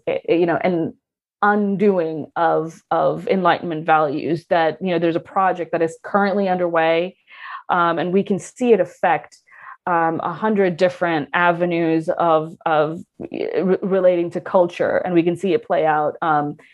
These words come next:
where, where we even look back to, uh, our own history and we demonize it, um, uh,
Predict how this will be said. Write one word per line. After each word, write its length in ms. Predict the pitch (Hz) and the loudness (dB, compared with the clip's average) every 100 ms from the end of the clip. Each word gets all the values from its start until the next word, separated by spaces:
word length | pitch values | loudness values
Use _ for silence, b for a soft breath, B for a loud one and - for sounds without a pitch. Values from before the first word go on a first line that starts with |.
| B B | B B
where, 220 | 175 180 | 2 2
where 260 | - 190 170 | 2 0 0
we 180 | 196 202 | 0 0
even 240 | 185 175 | -2 0
look 220 | 196 190 | 0 0
back 280 | 175 165 160 | -2 -2 -4
to, 460 | 175 165 165 170 - b b b - | -4 -2 0 0 -4 b b b -4
uh, 220 | 165 139 - | 0 0 2
our 100 | 190 | 2
own 200 | 185 180 | 2 0
history 580 | 190 180 - 170 175 - | -2 -2 -2 0 2 0
and 180 | 165 | -2
we 320 | 160 165 165 165 - _ _ 190 | 0 0 0 -4 -16 _ _ -8
demonize 680 | 156 233 208 160 139 156 | 0 2 2 -2 -4 -2
it, 240 | - - - | 0 0 -2
um, 400 | 170 151 151 143 - | 0 2 0 -4 -2
uh, 320 | 156 151 | 0 2